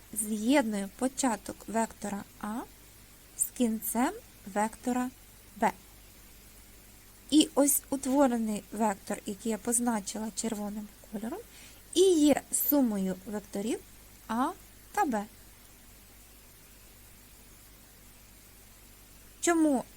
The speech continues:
цей спосіб називається правилом трикутника? Тому що при такій побудові утворюється трикутник.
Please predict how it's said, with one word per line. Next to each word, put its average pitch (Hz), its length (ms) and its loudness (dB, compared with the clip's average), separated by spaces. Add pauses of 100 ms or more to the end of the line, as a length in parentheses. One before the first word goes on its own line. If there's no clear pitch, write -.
(2250)
цей 254 180 6
спосіб 262 420 0
називається 226 880 -2 (540)
правилом 202 560 2
трикутника? 240 720 -10
Тому 311 260 2
що 254 200 -4
при 254 160 -4
такій 262 340 -4
побудові 214 800 -6
утворюється 359 760 -4 (480)
трикутник. 214 500 -10